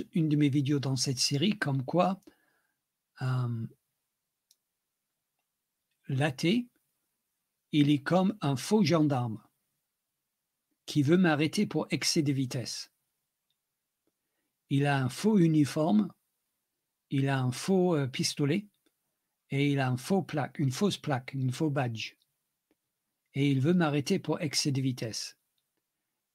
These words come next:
Et mon but, mon, mon objectif, c'est de démasquer le gendarme et de lui montrer qu'en fait,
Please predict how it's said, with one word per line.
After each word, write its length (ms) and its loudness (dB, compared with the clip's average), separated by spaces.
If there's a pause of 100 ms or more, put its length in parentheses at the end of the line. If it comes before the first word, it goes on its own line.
Et 120 -2
mon 220 4
but, 380 2
mon, 680 0 (100)
mon 180 0
objectif, 520 -2
c'est 180 -4
de 140 -4
démasquer 680 -2
le 100 0
gendarme 600 -2
et 100 -6
de 120 -6
lui 120 0
montrer 640 0 (480)
qu'en 160 -6
fait, 320 -4